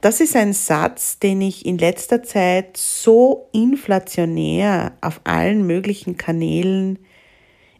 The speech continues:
in Kombi mit diversen Angeboten gehört habe,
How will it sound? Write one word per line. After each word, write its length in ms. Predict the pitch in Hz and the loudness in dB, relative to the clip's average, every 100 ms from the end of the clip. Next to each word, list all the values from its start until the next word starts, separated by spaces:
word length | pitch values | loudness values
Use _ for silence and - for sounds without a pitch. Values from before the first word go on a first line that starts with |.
| - | -6
in 140 | 190 | -6
Kombi 380 | - 170 175 208 | 0 2 2 2
mit 260 | 190 180 - | 0 -2 -6
diversen 680 | 160 160 160 180 185 175 | 0 2 2 -2 -8 -6
Angeboten 1300 | 165 170 208 208 - 170 175 170 - 170 170 165 - - _ _ | -4 -2 0 -2 0 0 0 -2 -4 -4 -2 -4 -8 -14 _ _
gehört 680 | - 160 165 165 202 202 - | -4 0 4 6 6 0 -8
habe, 540 | 170 - 165 147 202 | -6 -6 -4 -2 -2